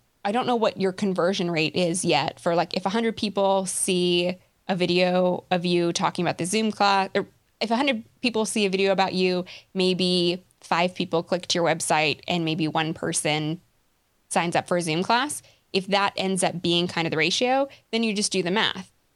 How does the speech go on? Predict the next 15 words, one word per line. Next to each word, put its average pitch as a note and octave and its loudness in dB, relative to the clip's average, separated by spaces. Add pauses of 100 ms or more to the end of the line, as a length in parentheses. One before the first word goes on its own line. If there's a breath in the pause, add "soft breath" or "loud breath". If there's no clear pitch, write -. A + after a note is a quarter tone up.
So G3 2
if F#3 -2
you G3+ 0
want E3+ 0 (480)
ten, F#3+ 0 (220)
ten E3+ -2
new F#3 0
students, C4 0
your G3 0
video G#3 0
has G#3 -2
to - -4
be G#3+ -4
shown G3+ 0
to G#3+ 0